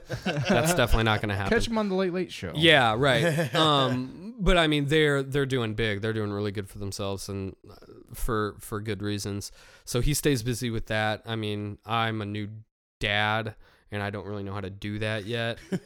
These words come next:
Speaker 3: <laughs>
Speaker 2: but I'm learning. And, um, so it's hard for me to make time for two bands. So Take Care just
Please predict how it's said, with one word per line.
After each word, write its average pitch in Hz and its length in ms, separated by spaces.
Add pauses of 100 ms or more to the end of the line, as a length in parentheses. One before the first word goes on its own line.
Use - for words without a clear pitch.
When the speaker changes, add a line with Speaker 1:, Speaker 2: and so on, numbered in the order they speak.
Speaker 3:
<laughs> - 400
Speaker 2:
but 110 120
I'm 104 200
learning. 113 420 (560)
And, 101 600
um, 104 600
so 123 200
it's 110 120
hard 113 200
for 120 80
me 113 80
to 110 80
make 107 200
time 107 340
for 101 100
two - 380
bands. 107 640 (760)
So 123 240
Take 123 340
Care 113 460
just 113 320